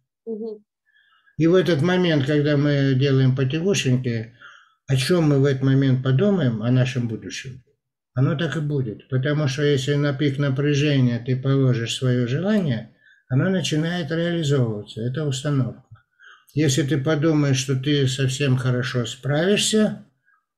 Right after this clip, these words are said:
Speaker 2: всё успеешь сделать, и сдашь работу хорошо, и всё у тебя получится, то есть ты создала образ будущего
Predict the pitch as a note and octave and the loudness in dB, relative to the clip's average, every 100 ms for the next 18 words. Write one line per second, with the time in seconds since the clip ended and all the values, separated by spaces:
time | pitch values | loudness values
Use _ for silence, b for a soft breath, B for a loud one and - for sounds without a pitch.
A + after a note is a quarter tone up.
0 | _ - D3+ C3 C3 - C3 B2+ A2 G#2 | _ -2 2 4 2 0 2 2 0 -2
1 | A#2 D3 F#3+ G#3 G#3 - - _ _ _ | -2 2 4 2 0 -6 -18 _ _ _
2 | - C3 B2 C#3+ C3 B2+ B2+ A#2+ A#2+ A#2 | 0 2 2 2 2 2 0 2 0 -4
3 | - A#2 A2+ - - E3 G#3 G3+ - _ | -6 -6 -6 -6 -2 2 2 0 -10 _
4 | _ _ _ _ B2 C3 C#3+ C3+ B2+ B2+ | _ _ _ _ -6 0 2 4 4 2
5 | B2+ B2+ A#2+ D#3+ G3 F3+ C#3 F3 E3 C#3 | 0 0 2 2 0 -2 -2 0 0 0
6 | C3+ C3 D#3+ D3 C3 C#3+ D3 C#3+ C3+ B2+ | 0 0 -2 0 2 2 2 2 2 2
7 | G#2 G#2 G2 G#2 - C#3+ | -2 -6 -10 -10 -10 -12